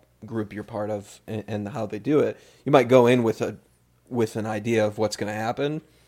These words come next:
and how it's gonna end. But beyond that, you don't know much. And I think, like, with professional wrestling, you kinda gotta hold it in the same way where these guys are doing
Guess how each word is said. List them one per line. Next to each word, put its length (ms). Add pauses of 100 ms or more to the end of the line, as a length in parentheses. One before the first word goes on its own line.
(460)
and 220
how 120
it's 120
gonna 160
end. 460 (520)
But 160
beyond 360
that, 180
you 80
don't 320
know 140
much. 220
And 120
I 40
think, 280
like, 200
with 220
professional 540
wrestling, 600
you 120
kinda 240
gotta 240
hold 320
it 120
in 100
the 80
same 300
way 380 (500)
where 460
these 300
guys 260
are 80
doing 320